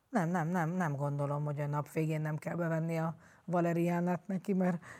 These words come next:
ettől nyugodtabb lesz a, az estéje. Ö, szerintem ez az ő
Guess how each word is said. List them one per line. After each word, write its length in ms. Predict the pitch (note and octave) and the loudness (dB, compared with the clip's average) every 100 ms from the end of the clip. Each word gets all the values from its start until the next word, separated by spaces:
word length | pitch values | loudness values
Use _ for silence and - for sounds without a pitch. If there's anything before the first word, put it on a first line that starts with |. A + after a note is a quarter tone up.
| - | -10
ettől 400 | - F3+ - F3+ | 0 0 2 2
nyugodtabb 580 | F3+ F3+ E3+ E3+ - F3 | 4 4 4 2 0 4
lesz 360 | F3 F#3+ F#3+ - | 4 4 2 2
a, 180 | F#3 F#3 - - - - | 0 0 -12 -20 -18 -2
az 60 | |
estéje. 760 | F#3 F3 - - F3 F3+ F#3+ F#3 - - - - - | 2 2 0 2 4 6 4 2 -6 -20 -20 -20 -4
Ö, 460 | G#3+ G#3 G#3+ G#3+ A3 - - | 4 6 8 6 4 0 -14
szerintem 500 | - A3 A#3+ A#3 B3+ - | -2 0 0 0 0 0
ez 140 | A3 | 0
az 180 | B3 A3+ | 0 0
ő 320 | B3+ F3 C#3+ | 2 4 2